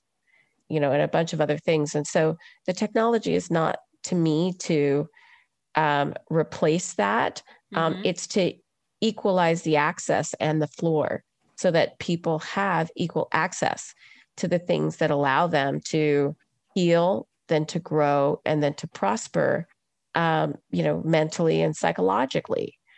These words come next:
Speaker 1: And then, you know, I have a,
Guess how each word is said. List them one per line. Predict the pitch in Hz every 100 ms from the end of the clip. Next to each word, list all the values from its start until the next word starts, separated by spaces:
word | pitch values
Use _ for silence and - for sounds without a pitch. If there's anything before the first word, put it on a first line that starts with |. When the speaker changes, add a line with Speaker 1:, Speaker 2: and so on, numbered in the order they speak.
| _ _ 175
Speaker 1:
And | 170
then, | 175 165 160 160
you | 170 165
know, | 156
I | 151
have | 160 - 196 190 180 170
a, | 151 139 143